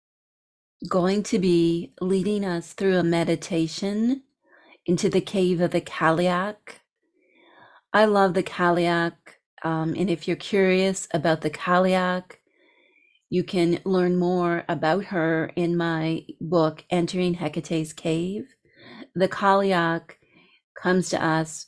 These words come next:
from various Celtic folktales. She is the spirit of winter.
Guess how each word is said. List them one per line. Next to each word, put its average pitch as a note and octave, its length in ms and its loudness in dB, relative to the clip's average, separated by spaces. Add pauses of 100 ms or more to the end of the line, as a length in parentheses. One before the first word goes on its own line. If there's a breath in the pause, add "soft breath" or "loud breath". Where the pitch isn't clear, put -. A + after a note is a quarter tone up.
from E3+ 240 0
various E3+ 680 0
Celtic F3+ 680 -4
folktales. F#3 1000 -2 (500 soft breath)
She F#3+ 280 -2
is F3 200 0
the F3+ 80 0
spirit G3 680 0
of E3+ 300 -2
winter. G#3+ 640 0